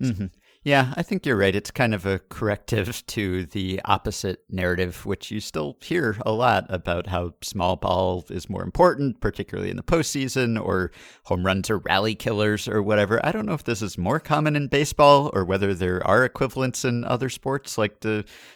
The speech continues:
people in football say you don't wanna score touchdowns. <laughs> Like, you gotta get those, uh,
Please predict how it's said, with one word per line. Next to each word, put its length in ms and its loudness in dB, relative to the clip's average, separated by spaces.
people 320 0
in 240 0
football 500 4
say 500 4
you 100 -6
don't 240 0
wanna 380 2
score 380 -4
touchdowns. 800 2
<laughs> 60 6
Like, 220 -4
you 60 -10
gotta 360 4
get 180 2
those, 340 2
uh, 280 6